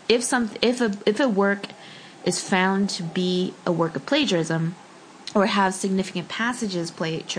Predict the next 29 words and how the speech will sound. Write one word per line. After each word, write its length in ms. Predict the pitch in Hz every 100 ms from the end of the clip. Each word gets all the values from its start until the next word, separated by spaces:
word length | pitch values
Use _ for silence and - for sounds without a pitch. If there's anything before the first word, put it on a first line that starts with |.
| 147 -
plagiarized, 580 | 240 185 156 156 160
it, 80 | 208 - - - - - - -
honestly, 460 | 233 262 277 247 165
it 60 |
can 140 | - 214
depend, 480 | 214 - 349 233 196
because 480 | 202 214 190 180 - - - - - -
sometimes 540 | - 254 254 262 254 220
the 60 | 208
publisher 460 | 226 214 208 214
may 200 | 190 180
decide 480 | 180 175 - 175 190
that 180 | 180 -
the 120 | 165
better 360 | 170 180 175 180
part 380 | - 185 175 -
of 400 | - 160 165 - - - - - - - - - - - - - -
discretion 540 | 185 180 - 185 - 190
and 160 | 165
hon-, 360 | - - 202 185
<laughs> 40 | -
dignity 480 | 180 208 233 240 175
is 180 | 160
to 120 | - -
actually 260 | 170 -
just 200 | 170 165
recall 280 | 156 - 165
the 100 | 160
book 300 | 151 - -